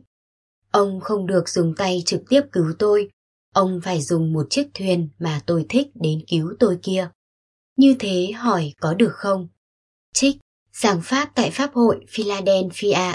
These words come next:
ở Mỹ Quốc năm hai nghìn không trăm linh hai. Mặc dù đoạn pháp trên sư phụ giảng về vấn đề liên quan đến cựu thế lực, nhưng một ý niệm nổi lên trong đầu, khiến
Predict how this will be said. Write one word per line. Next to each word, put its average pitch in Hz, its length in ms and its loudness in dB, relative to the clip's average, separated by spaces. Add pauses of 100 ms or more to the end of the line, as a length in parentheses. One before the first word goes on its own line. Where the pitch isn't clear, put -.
ở 165 160 0
Mỹ 180 200 -2 (100)
Quốc 285 240 4 (240)
năm 208 280 0
hai 202 200 -2
nghìn 185 260 0
không 190 280 -2
trăm 185 260 -4
linh 190 180 -4
hai. 180 400 -6 (1120)
Mặc 214 200 0
dù 185 320 2
đoạn 175 220 0
pháp 285 260 -4
trên 190 300 2
sư 175 220 -6
phụ - 180 -6
giảng 156 420 -2
về 175 180 0
vấn 170 200 0
đề 220 200 4
liên 175 260 -2
quan 180 300 -2
đến 160 240 -2
cựu 247 220 2
thế - 140 -2
lực, 202 260 -2 (360)
nhưng 208 360 6
một 185 140 0
ý 165 180 -2
niệm 196 320 0
nổi 170 200 0
lên 180 200 -2
trong 175 260 -4
đầu, 160 320 0 (260)
khiến 175 260 0